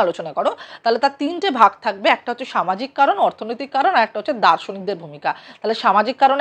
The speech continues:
একটা ক্লাসে হয়ে গেছে, আজকের ক্লাসে অর্থনৈতিক কারণটাও আলোচনা করে দিলাম মোটামুটি, আর পরের ক্লাসে আমরা আলোচনা করবো হচ্ছে গিয়ে দার্শনিকদের ভূমিকা। দার্শনিকদের ভূমিকা কিন্তু খুব গুরুত্বপূর্ণ এবং ওখান থেকে আমাদের প্রশ্ন আসার সম্ভাবনাটা সব থেকে বেশি, তো আমরা পরের ক্লাসে সেটা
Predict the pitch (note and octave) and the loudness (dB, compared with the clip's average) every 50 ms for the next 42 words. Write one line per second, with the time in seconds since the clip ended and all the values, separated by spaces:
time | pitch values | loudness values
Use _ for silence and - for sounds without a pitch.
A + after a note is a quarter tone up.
0 | C4 C4 - C#4 C#4 C#4+ C#4 C4+ C4+ D4+ C#4 C4+ C4 C4 C4 C#4 C#4 - E4+ E4 | 2 2 0 -6 2 4 2 2 4 2 0 2 2 4 4 2 2 2 2 2
1 | D4 F#3 G#3 G3+ - G#3 G#3+ - A#3+ G3+ G3 - A#3 A#3 B3 C#4+ C4+ - C4+ C4 | 2 2 -2 -4 -2 -4 -2 0 0 0 0 -2 -10 -10 -10 -10 -4 -4 -4 -4
2 | C4+ C4+ C4+ C#4 C4+ B3+ B3+ B3+ D4 D4 D4 C#4 C#4+ C4 C4+ B3 C#4 D4 D#4 D4+ | -2 4 6 6 6 6 4 0 -4 -8 -6 -6 -6 -6 -4 -2 0 -2 0 -2
3 | B3+ A#3+ C4 B3+ C4 B3+ C#4 G#4+ - - - - - _ _ _ - - D#4 A4+ | 0 0 0 0 0 -4 -6 -8 -10 -10 -20 -20 -20 _ _ _ 4 4 4 4
4 | - - - _ _ A3 A3 A#3+ C4 B3+ A#3 G#3 - - G#3+ G3+ G#3+ F3+ D#3+ D#3+ | 2 -10 -20 _ _ 2 4 4 4 2 2 -2 0 0 0 2 2 0 0 -2
5 | - F3 E3+ F3+ - F#3+ F3 F3 F3+ F3+ E3+ - - A#3 E4 G4 A3 F3+ G3 E3+ | -6 -10 -10 -8 -8 -8 -8 -8 -8 -10 -10 -10 -6 -4 -4 -4 0 0 0 0
6 | E3 - - F3+ F3 E3 D#3+ D3 D3 D#3 D3 D#3 D3 E3 D3 - - - - _ | 0 -4 -12 -12 -10 -6 -6 -6 -6 -6 -12 -8 -6 -6 -6 -6 -8 -20 -20 _
7 | _ G#3 G3+ G#3 - - C#4 C4+ B3 D4 B3+ C#4+ C#4 C#4 C#4 D#4 D4+ - C#4 C#4+ | _ 4 4 4 4 -6 -8 -2 -2 0 0 0 -2 0 -2 -2 -4 -4 -6 -8
8 | C#4 D4 - - - C4 A#3 B3 C#4 C#4+ C#4+ C#4+ D4 C#4+ C#4+ C#4 C#4+ D4 E4+ F4+ | -8 -10 -10 -10 -10 -8 -4 -2 -4 -4 -4 -6 -8 -8 -6 -6 -6 -4 -4 -2
9 | E4 C4 A#3+ A3 A3 G3+ A#3 A3 G#3+ G#3 B3+ - A#3 A3+ A#3 B3+ B3+ B3+ _ _ | 0 0 0 0 0 0 -2 -2 -2 -4 -2 -2 0 2 2 0 0 -2 _ _
10 | G#3+ G#3 - - - C4 A3 F3 F#3 - - A3 G#3+ - A3 G3 F#3+ G3+ G3+ G#3 | -10 -10 -10 -8 -4 -2 0 0 0 2 2 0 0 0 -6 -4 -2 -4 -2 -2
11 | G#3+ A3 A3 A#3 A3+ - G#3+ G#3+ _ - G3+ G#3+ A#3+ G3+ E3 F3+ - - A4+ C5+ | -4 0 -2 0 0 0 -2 -2 _ -8 -6 -4 -4 -4 -4 -4 0 -2 -2 -2
12 | - - - - - _ _ - A#3+ G#3 A3 A#3 A#3 G#3+ F#3 G3 G3 G3 G#3 G#3 | -4 -14 -18 -20 -20 _ _ 2 2 6 6 4 6 6 0 0 0 -2 -6 -6
13 | - B3 - - A#3+ B3+ | -6 -6 -6 -2 0 2